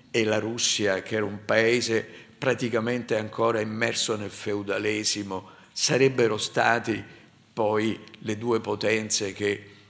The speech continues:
hanno dominato il mondo per almeno mezzo secolo dopo la Seconda Guerra Mondiale? Ecco,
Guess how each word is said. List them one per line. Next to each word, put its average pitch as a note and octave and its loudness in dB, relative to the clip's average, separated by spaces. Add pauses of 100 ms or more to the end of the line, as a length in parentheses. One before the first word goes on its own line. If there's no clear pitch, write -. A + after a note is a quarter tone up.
(220)
hanno G#2+ -4
dominato G#2 -4
il G2 -6
mondo G2 -6 (320)
per G#2 -2
almeno G#2 -4
mezzo G#2 -8
secolo G#2 -4
dopo G2 -6
la F#2+ -6
Seconda F#2 -8
Guerra F#2 -8
Mondiale? - -12 (680)
Ecco, - -2